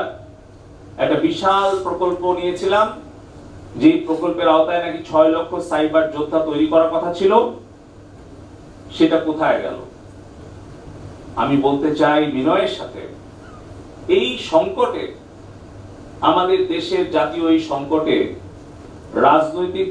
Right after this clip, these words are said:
প্রতিহিংসাটাকে পরিহার করে দেশের সামগ্রিক উন্নয়ন এবং শান্তি নিরাপত্তার জন্য আমরা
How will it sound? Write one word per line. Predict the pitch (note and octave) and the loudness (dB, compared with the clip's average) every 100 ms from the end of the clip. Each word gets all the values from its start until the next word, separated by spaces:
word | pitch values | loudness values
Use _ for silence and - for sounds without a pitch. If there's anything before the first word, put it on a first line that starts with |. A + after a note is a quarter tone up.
| - | -2
প্রতিহিংসাটাকে | D#3 F3+ F3 F#3 F#3 F#3+ F#3 F3+ F#3 E3+ | -2 -2 -4 -4 -2 -2 -2 -2 -2 0
পরিহার | F#3 A3+ B3+ B3+ D#3 | 4 6 4 4 -2
করে | - - - - - - - - - - - | -8 -10 -18 -20 -20 -20 -20 -20 -20 -20 -2
দেশের | D3+ D3+ D#3+ D3+ - | 0 4 4 2 0
সামগ্রিক | C#3+ D#3 - E3 E4 - D4 | -2 0 -2 0 -2 -2 -2
উন্নয়ন | D3+ D#3 D#3 D#4 C#3+ | 2 4 4 2 -2
এবং | C#3 B2+ B2 - - - | 0 -2 -4 -12 -18 -2
শান্তি | D#3 D#3 - D#3 | 0 0 0 -2
নিরাপত্তার | C3 D3 D#3+ - - - B2+ | 0 0 2 0 0 -2 -2
জন্য | A#2 G2+ F#2 - - - - - - | -4 -4 -8 -10 -16 -18 -20 -18 -4
আমরা | C3 | 0